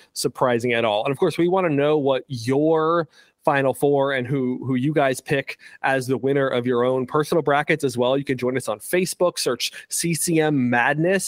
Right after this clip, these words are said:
join the group, come on down. It's a lot of fun to have the conversation, and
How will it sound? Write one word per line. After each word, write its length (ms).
join 380
the 80
group, 340
come 180
on 180
down. 520
It's 180
a 60
lot 260
of 80
fun 240
to 80
have 200
the 80
conversation, 960
and 480